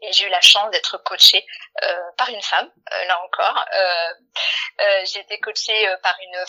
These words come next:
femme, mais plus sur les questions de leadership, d'assertivité, parce que, euh,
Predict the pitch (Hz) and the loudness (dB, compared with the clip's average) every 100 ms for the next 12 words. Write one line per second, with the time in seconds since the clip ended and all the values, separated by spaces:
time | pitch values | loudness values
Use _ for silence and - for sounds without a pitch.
0 | - 220 208 185 196 - 269 294 196 - | -2 -2 -2 -8 -6 -4 -4 -4 -6 -6
1 | - 202 202 175 175 175 - 175 170 - | -6 -8 -8 -10 -10 -12 -6 -2 2 2
2 | 190 190 185 - - - - - - 220 | 0 -4 -2 -2 -4 -8 -14 -8 2 4
3 | 196 156 - - 196 233 - - - 185 | 4 -2 -4 -8 -6 -6 -8 -12 -4 0
4 | 175 | 0